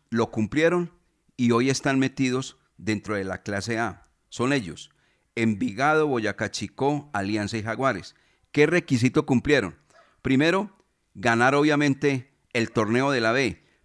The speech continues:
pero luego de subir a la categoría A, debían permanecer tres años compitiendo de seguido en la categoría A. Y lo lograron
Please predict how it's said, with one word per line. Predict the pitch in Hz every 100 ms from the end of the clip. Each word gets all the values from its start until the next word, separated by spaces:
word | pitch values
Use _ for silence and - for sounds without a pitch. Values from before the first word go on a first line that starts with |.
| _ _
pero | 143 120
luego | 120 135 143
de | 160
subir | 123 120 120
a |
la | 113 104
categoría | 110 - 107 117 127 143 160
A, | 170 _ _
debían | - 113 113 127 143
permanecer | 135 117 113 104 127 123 - _ -
tres | 156 170 160 175
años | 165 170 156
compitiendo | - 127 - 113 143 156 165 175 175 _ _ _ _ _
de | - 107
seguido | 104 110 143 170 175 170 _ -
en | 120
la | 107 101
categoría | 104 - 98 101 110 120 117 -
A. | 127 98 - _ _ _ -
Y | 151
lo | 170
lograron | 160 165 156 123 123 135